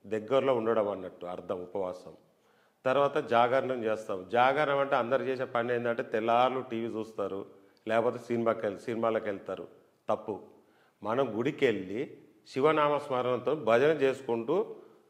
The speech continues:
తెల్లార్లు అక్కడ ఉండి మళ్ళీ ఫ్రెష్ అప్ అయ్యి గుడికి వెళ్ళి మొక్కి తీర్థం తీసుకుంటే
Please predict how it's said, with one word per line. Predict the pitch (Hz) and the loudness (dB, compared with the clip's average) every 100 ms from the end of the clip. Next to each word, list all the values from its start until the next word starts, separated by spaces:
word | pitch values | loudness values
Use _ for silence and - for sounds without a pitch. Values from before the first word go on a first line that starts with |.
| _ - | _ -2
తెల్లార్లు | 127 135 143 139 165 | 2 6 8 8 8
అక్కడ | 156 135 | 4 4
ఉండి | 113 120 135 175 | 2 0 0 0
మళ్ళీ | 139 117 139 | 2 0 0
ఫ్రెష్ | 139 - 110 - | -4 0 -2 2
అప్ | 131 120 | 0 0
అయ్యి | 120 113 131 | -2 -2 -6
గుడికి | 151 113 120 - 127 | -6 -6 -6 -2 -4
వెళ్ళి | 135 151 | -2 -2
మొక్కి | 113 113 160 | -2 -4 -6
తీర్థం | 156 123 123 135 123 | -6 -4 -2 -2 -2
తీసుకుంటే | 120 117 113 104 - 151 190 - | -4 -6 -8 -8 -2 0 -2 -6